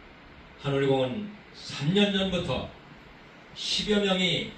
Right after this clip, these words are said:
한우공을 뺏기 위해 횡령, 사기,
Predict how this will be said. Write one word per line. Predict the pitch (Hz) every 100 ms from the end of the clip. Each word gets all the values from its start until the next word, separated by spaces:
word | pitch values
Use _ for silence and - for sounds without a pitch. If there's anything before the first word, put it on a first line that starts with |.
| - - -
한우공을 | 165 170 160 151 -
뺏기 | 160 202 208 - 202 180 139
위해 | 214 - - - - - - - - - - -
횡령, | - 240 254 165 - - - - - - -
사기, | - - - 202